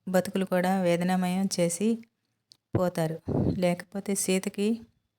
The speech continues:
ఏమైంది చెప్పు? తల్లిదండ్రులు సరిగా చూడనంత మాత్రాన జీవితమే అంతం చేసుకోవాలా? భర్తకి తాత్కాలికంగా ఉద్యోగం లేకపోతే బతుకంతా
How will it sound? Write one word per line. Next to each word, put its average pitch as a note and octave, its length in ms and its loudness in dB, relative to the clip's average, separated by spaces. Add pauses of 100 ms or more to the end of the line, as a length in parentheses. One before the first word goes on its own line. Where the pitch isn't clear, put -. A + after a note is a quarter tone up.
(1500)
ఏమైంది G3+ 460 2 (100)
చెప్పు? F3+ 260 -4
తల్లిదండ్రులు G3 560 -2
సరిగా F#3 280 0
చూడనంత F#3 460 0
మాత్రాన F#3 420 -2
జీవితమే F#3 460 -2
అంతం F3+ 360 -2
చేసుకోవాలా? F3 720 0 (680)
భర్తకి F3+ 400 -2
తాత్కాలికంగా F#3 720 -2
ఉద్యోగం F3+ 440 0
లేకపోతే F3 680 -2 (1200)
బతుకంతా F#3+ 840 0